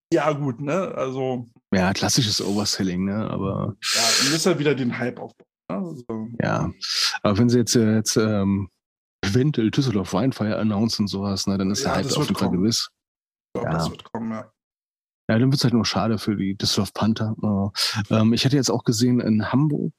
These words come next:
Speaker 2: ähm, ich glaub, Hamburg war das, da gab's so, so einen Fanblock, der hat jetzt, äh, jahrelang die Huskies supportet, nachdem es die Sea Devils nicht mehr gab nach der N F L Europe, ne? Und die haben jetzt auch irgendwas, äh, äh, announced, ne, dass sie jetzt nicht mehr die, äh, Huskies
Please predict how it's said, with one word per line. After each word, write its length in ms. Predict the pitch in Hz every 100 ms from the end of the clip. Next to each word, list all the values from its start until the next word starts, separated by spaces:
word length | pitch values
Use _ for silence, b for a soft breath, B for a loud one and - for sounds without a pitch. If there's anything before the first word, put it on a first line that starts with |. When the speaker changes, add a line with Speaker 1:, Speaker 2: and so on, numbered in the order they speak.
| -
Speaker 2:
ähm, 880 | - 123 120 113 110 110 113 113 107 _
ich 60 | -
glaub, 160 | 101 -
Hamburg 360 | 113 123 127
war 120 | 120 131
das, 240 | 131 -
da 120 | 92
gab's 220 | 107 120
so, 180 | - 104
so 80 | 101
einen 100 | 95
Fanblock, 560 | - 127 135 143 151 - _ _ _ _ _ _ _ -
der 60 | 110
hat 80 | 113
jetzt, 240 | 107 -
äh, 460 | - 107 107 104 -
jahrelang 520 | 101 110 135 123 123
die 140 | 110
Huskies 540 | 101 131 - 160 - -
supportet, 520 | - 127 143 147 160 - 127
nachdem 280 | 120 127
es 100 | 127
die 80 | -
Sea 200 | - 131
Devils 440 | 135 127 123 - - 135
nicht 180 | 123
mehr 100 | 123
gab 160 | 117 127 -
nach 100 | 120
der 120 | 117
N 80 | 123
F 100 | 120
L 140 | 117
Europe, 320 | 123 139 147 -
ne? 100 | 110
Und 80 | 135 - b _ _ _ -
die 60 |
haben 80 | 113
jetzt 120 | 120
auch 160 | 110 135
irgendwas, 340 | 127 107 -
äh, 40 | 117
äh, 380 | 113 - 113 -
announced, 480 | 117 107 117 127 -
ne, 80 | 120
dass 140 | 110
sie 100 | 120
jetzt 120 | 107 117
nicht 120 | 104
mehr 80 | 110
die, 200 | 107 101
äh, 300 | 101 98 107 - _ _ _ -
Huskies 520 | 139 - 160 156 -